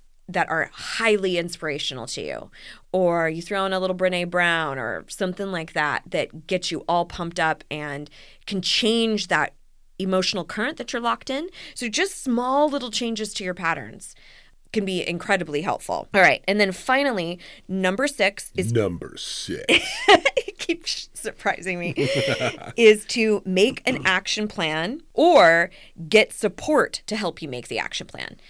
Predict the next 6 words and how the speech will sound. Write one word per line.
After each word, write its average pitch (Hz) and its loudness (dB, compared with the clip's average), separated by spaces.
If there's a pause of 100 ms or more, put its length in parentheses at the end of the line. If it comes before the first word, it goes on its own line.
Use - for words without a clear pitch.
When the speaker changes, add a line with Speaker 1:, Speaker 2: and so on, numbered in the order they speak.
(200)
Speaker 1:
So 156 0
like 165 -4
you 170 -6
were 160 -2
saying, 156 -8 (440)
you, 160 -4